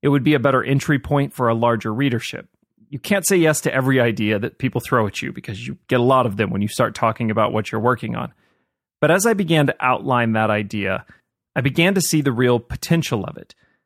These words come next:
I outlined these common masculine instincts and started to feel more and more like we were onto something.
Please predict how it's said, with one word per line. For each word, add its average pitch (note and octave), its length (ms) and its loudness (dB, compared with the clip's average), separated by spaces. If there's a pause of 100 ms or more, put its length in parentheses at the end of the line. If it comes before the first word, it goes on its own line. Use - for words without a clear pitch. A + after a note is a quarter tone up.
(100)
I B2+ 100 2
outlined C#3+ 480 2
these B2 240 -2
common C3+ 480 2
masculine A#2+ 580 0
instincts A#2 640 -6
and A2+ 220 -2
started C3+ 360 0
to B2 40 -4
feel B2+ 240 2
more A#2 300 2
and A2+ 80 0
more G#2+ 200 2
like G#2+ 280 -2
we G#2+ 100 -6
were A2 160 -2
onto A#2 240 2
something. - 400 -10